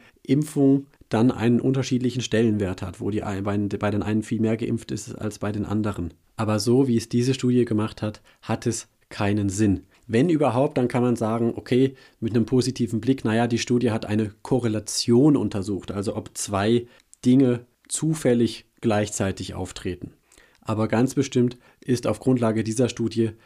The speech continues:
keine echte Aussage über die Kausalität möglich, also über die Frage, ob wirklich die Impfung angeblich nicht die Ka-, äh, Pandemieverbreitung aufhält. Naja, und das ist dann für mich eigentlich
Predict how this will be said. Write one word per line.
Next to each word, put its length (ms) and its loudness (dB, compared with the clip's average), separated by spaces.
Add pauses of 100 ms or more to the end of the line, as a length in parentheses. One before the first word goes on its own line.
(140)
keine 560 2 (380)
echte 380 -2
Aussage 560 -4
über 340 -4
die 140 -6
Kausalität 920 -4
möglich, 460 -6
also 220 -8
über 160 -2
die 140 -4
Frage, 420 -6 (240)
ob 280 -6 (240)
wirklich 600 0 (220)
die 160 -2
Impfung 420 0
angeblich 560 -2
nicht 540 0
die 120 0
Ka-, 360 -2
äh, 40 -4
Pandemieverbreitung 960 -6
aufhält. 520 -18 (220)
Naja, 300 2
und 160 2
das 140 2
ist 180 -2
dann 220 4 (220)
für 220 0
mich 300 2
eigentlich 640 0